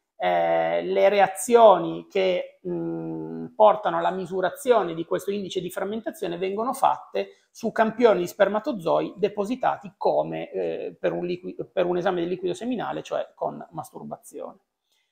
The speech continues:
Nella pratica clinica, quando diamo l'indicazione a fare un test di frammentazione del D N A spermatico ad un uomo in cerca di figli?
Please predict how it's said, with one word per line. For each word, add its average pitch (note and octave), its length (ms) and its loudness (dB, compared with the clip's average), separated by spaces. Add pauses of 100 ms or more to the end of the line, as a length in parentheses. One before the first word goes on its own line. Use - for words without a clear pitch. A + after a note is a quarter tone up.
(760)
Nella D#4 400 10
pratica D4 480 6
clinica, C#4+ 1040 2
quando B3 680 6
diamo G#3+ 460 4
l'indicazione G3+ 800 0
a A#3+ 60 -4
fare F#3 220 2
un C4+ 160 -2
test D#3+ 220 0
di F#3+ 120 -8
frammentazione A#3 800 -4
del F3+ 180 -8
D F#3 120 -2
N F3+ 140 -6
A E3 60 -6
spermatico F3 920 -6
ad D#3+ 180 2
un E3+ 120 -6
uomo D#3 600 0 (220)
in F3+ 180 -10
cerca D#3 320 -2
di D#3 100 -8
figli? C#3+ 500 -10